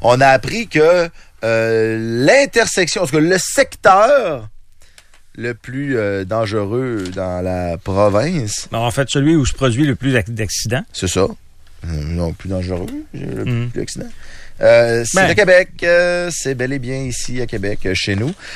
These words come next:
Speaker 1: Comment ils ont fait pour savoir ça, c'était écœurant, c'est qu'ils ont, ils ont, euh, analysé donc des données là,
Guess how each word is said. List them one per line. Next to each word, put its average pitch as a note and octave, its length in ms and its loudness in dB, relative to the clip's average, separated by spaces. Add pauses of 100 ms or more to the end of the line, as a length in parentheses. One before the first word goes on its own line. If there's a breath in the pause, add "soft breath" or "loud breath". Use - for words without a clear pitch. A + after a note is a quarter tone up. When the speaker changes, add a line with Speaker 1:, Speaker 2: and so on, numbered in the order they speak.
(120 loud breath)
Speaker 1:
Comment E3+ 160 4
ils B3+ 60 8
ont E3 60 6
fait - 220 2
pour C#3+ 140 0
savoir C3 340 4
ça, C3+ 120 -2
c'était - 120 -2
écœurant, A2+ 300 2
c'est G#2+ 120 -6
qu'ils A#2 240 0
ont, A#2+ 200 2 (340 loud breath)
ils A2 140 0
ont, A2+ 400 6
euh, G#2 260 6
analysé C3+ 580 0
donc C3 220 0
des A2+ 140 2
données A#2+ 520 2
là, C#3 240 4